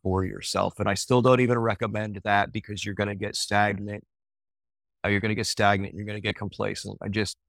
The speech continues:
I just talked to a guy the other day that is a phenomenal fucking geometric tattoo artist within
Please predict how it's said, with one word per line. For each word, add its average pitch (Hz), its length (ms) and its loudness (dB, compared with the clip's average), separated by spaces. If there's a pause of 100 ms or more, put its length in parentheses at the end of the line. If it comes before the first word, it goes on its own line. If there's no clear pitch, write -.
I 104 140 -4
just 107 360 -2 (180)
talked 110 320 2
to 110 100 0
a 107 60 0
guy 107 260 4
the 107 120 0
other 104 200 -2
day 104 300 0
that 101 180 -8
is 98 160 -12
a 95 60 -12 (100)
phenomenal 104 580 2
fucking 90 300 -4
geometric 92 500 -6
tattoo 92 480 -2
artist 92 220 -4
within 98 240 -8